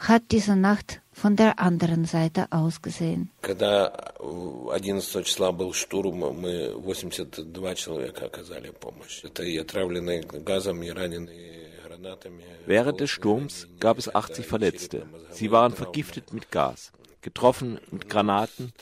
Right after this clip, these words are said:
Speaker 3: meistens Schädelhirntraumata.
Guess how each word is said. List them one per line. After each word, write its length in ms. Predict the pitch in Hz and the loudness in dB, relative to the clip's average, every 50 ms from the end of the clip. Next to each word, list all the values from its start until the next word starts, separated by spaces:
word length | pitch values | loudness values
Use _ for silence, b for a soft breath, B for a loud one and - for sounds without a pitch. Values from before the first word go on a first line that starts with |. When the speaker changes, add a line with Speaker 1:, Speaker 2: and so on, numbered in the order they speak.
| B B B - | B B B 4
Speaker 3:
meistens 760 | 110 110 123 123 - - - - 127 131 123 - - - - 90 92 90 90 87 | 6 6 6 6 4 -2 -6 -6 -6 -6 -8 -10 -14 -16 -18 -18 -18 -20 -20 -18
Schädelhirntraumata. 1700 | - - - - 123 120 117 131 123 107 113 120 113 113 110 - - - 80 76 71 - - 69 67 - 95 98 101 104 78 62 62 | -14 -6 2 6 6 6 6 4 0 0 0 0 0 0 -4 -6 2 4 4 4 4 0 -4 -8 -10 -10 -12 -12 -8 -6 -4 -4 -6